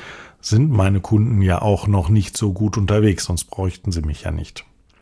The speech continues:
Wenn ich jetzt so einen Flyer erstellen möchte, naja, dann habe ich natürlich hier jede Menge Druckereien in der Nähe. Aber keine einzige kann mir vorher sagen,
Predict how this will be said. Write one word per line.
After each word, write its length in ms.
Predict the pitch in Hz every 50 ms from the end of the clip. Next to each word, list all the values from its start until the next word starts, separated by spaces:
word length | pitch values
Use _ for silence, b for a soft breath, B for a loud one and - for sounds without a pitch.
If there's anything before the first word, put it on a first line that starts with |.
| B B B B B B B B B B B B B B B B B B B _ _ _ _ _ _ _ _ _ _ _ _
Wenn 140 | - 123 180
ich 160 | 202 180 -
jetzt 140 | 170 143 -
so 80 | 143
einen 200 | 143 135 120 127
Flyer 360 | 123 - - 123 127 147 135 104
erstellen 540 | 95 92 85 - - 98 90 87 85 82
möchte, 440 | 82 82 78 - - - 82 82 82 - _ _ _ _ _ _ _ _ _ _ _ _ _ _ _ _ _ _ _ _ _ _ _ - -
naja, 420 | 95 101 107 120 107 82 78 92 - _ _ _ _ _ _ -
dann 300 | - 92 92 87 76 73
habe 160 | 90 95 110
ich 100 | 110 -
natürlich 520 | 110 101 90 - - 165 190 175 147 - -
hier 140 | - 98 85
jede 240 | 80 113 147 175
Menge 220 | 160 120 104 101 95
Druckereien 640 | 90 95 104 - - 101 87 82 82 85 92 104 107
in 100 | 90 87
der 100 | 87 87
Nähe. 300 | 104 139 135 85 78 - - _ _ _ _ _ _ _ _ _ _ _ _ _ B B B B B B B B B
Aber 260 | - 104 95 98 98
keine 380 | - - 113 123 139 131 120 117
einzige 520 | 113 131 151 151 - - 104 92 95 101
kann 220 | - - 101 101
mir 120 | 95 92 85
vorher 380 | - - - 160 143 110 95
sagen, 640 | 90 95 90 80 80 85 87 101 120 143 156 156